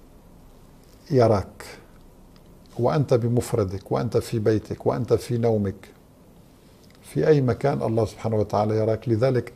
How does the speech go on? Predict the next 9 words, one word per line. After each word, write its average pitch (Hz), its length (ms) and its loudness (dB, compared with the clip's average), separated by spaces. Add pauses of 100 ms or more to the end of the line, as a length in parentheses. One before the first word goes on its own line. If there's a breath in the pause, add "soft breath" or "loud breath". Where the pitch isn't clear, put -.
احرص - 640 0 (480 loud breath)
على 120 280 2
إرضاء 123 380 4
هذا 117 300 6
الإله 127 480 4 (520 loud breath)
لكي 147 400 6
يرضيك 127 640 8
هو 120 280 4
أيضًا، 98 400 -2